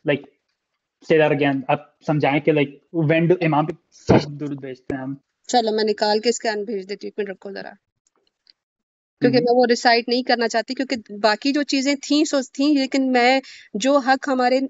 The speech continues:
Speaker 2: अहले बैत का है, जो हमारा हक हमारे नबी सल्लल्लाहु अलैहि वसल्लम का है, अंबिया कराम का है,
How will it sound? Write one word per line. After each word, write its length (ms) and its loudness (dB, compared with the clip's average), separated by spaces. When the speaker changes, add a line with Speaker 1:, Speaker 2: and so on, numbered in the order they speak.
Speaker 2:
अहले 300 2
बैत 280 2
का 160 2
है, 360 0
जो 140 -2
हमारा 540 0
हक 180 -2
हमारे 240 -2
नबी 120 -4
सल्लल्लाहु 360 -2
अलैहि 40 0
वसल्लम 280 -4
का 140 -2
है, 120 0
अंबिया 260 0
कराम 300 -2
का 120 -4
है, 100 -2